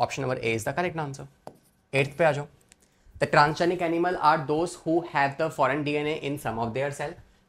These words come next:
foreign D N A in some of, like, all of their cell, foreign आरएनए in all of their cell, या फिर both first and third is the correct answer। कीजिए गेस। तो देखो, सारे क्वेश्चन जो हैं,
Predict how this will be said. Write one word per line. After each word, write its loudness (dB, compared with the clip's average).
foreign 2
D -8
N -2
A -4
in -6
some -
of, -4
like, -6
all 2
of -6
their 2
cell, -4
foreign 4
आरएनए 2
in 0
all 2
of 0
their 0
cell, -2
या 0
फिर -4
both 0
first -4
and -12
third -8
is -6
the -8
correct -10
answer। -20
कीजिए 2
गेस। -8
तो 4
देखो, 4
सारे 4
क्वेश्चन 4
जो 2
हैं, 2